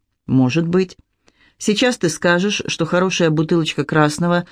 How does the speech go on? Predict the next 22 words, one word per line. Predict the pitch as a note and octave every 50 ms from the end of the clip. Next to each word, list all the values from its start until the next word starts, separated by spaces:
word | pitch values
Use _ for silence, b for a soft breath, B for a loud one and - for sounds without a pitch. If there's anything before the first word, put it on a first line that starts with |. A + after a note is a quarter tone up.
| B B B
шла | B - - - F3 F#3 F#3+ F#3+ F3+ F3
под | - - D#3+ D3+
гороховое | D#3+ E3 E3+ E3 - E3+ E3 E3 D#3+
пюре | D3+ D#3 D#3+ D#3+ E3+ F3+ F3+
не | E3+ E3
хуже, | D#3 - F#3+ G3 F3 E3
чем | D3 - - D3+ D3+
под | D3 D#3 D3+ D3+
телячью | - F3 F3+ F3 E3 D#3 D#3 - F#3 G3
ножку». | G#3+ B3 B3+ F#3 B2 - - A2+ A2 - - _ _ _ _ _ _ _ _ _ -
«Я | - C3+ C#3 C#3
в | C3 -
то | - D3
время | C#3+ D3 D3+ D3+ D3+
не | D3+ D3+ D3
пила, | - D#3 D#3 E3+ F3 D#3+
берегла | C3+ A#2+ A2+ A#2 A#2 C3+ C#3 C3
здоровье». | B2+ C#3+ D3 D3+ D#3+ D#3+ C#3 A#2+ G#2+ G2 - - _ _ _ _ _ _ _ _ _
Мы | - C3 C3+
засмеялись | B2+ A#2+ - - B2+ B2 A#2+ C#3 D3+ D#3 D3 C#3+
и | C#3+ B2+
чокнулись. | - - C3 B2 - - B2+ A#2+ A#2+ B2+ - B